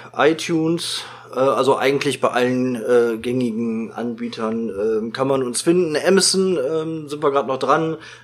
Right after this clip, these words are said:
wird aber dann auch bald über, äh, Alexa oder,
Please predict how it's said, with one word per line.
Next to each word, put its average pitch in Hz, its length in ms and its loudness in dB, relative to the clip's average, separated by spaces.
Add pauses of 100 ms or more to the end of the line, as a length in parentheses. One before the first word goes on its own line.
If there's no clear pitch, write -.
wird 147 160 4
aber 135 220 4
dann 135 160 0
auch 113 180 -4
bald 127 340 2
über, 117 640 0 (800)
äh, - 40 -14
Alexa 120 640 4
oder, 104 1120 -2